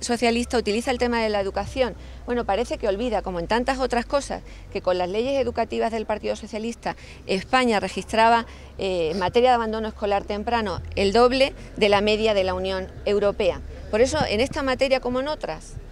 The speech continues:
hay que tener más memoria, menos demagogia y más hechos. Y yo creo que el Partido Popular ha demostrado con hechos que ese compromiso con la educación, con el futuro de España,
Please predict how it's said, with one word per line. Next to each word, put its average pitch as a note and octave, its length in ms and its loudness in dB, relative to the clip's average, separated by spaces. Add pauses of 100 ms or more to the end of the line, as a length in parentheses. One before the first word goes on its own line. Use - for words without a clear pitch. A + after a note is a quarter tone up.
(160)
hay A3 80 0
que B3+ 100 0
tener B3+ 200 4
más B3 140 -2
memoria, A#3+ 540 -2 (280)
menos A#3+ 300 4
demagogia A#3+ 760 4
y G#3 100 -4
más G#3+ 220 -2
hechos. D#3+ 340 -8
Y F#3+ 80 -10
yo A3+ 120 0
creo B3+ 180 2
que A#3 80 -2
el A3 60 -2
Partido B3+ 380 2
Popular B3+ 380 2
ha A3+ 40 4
demostrado A3 520 0
con A3 220 2
hechos A#3+ 360 -2 (560)
que G#3+ 80 2
ese A#3 160 2
compromiso A#3 480 -2
con G#3 160 2
la G3+ 80 8
educación, G#3 480 0
con G#3 140 2
el F#3+ 100 -2
futuro B3+ 320 2
de C4 80 4
España, B3 440 -2